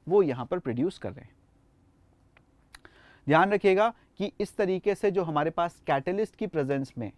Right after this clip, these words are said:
ब्रेकडाउन होता है, उसको कैटालिटिक क्रैकिंग भी बोला जाता है। कैटालिटिक क्रैक,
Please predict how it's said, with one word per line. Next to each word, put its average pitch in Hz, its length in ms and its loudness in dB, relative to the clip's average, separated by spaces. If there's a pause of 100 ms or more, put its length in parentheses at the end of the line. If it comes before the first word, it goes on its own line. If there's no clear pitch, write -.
(160)
ब्रेकडाउन 156 560 0
होता 139 260 -2
है, 113 140 -10 (300)
उसको 208 220 0 (120)
कैटालिटिक 180 560 0 (100)
क्रैकिंग 156 380 -2
भी 165 100 2
बोला 135 240 2
जाता 104 220 -6
है। 110 60 -8
कैटालिटिक 190 640 0
क्रैक, 139 240 2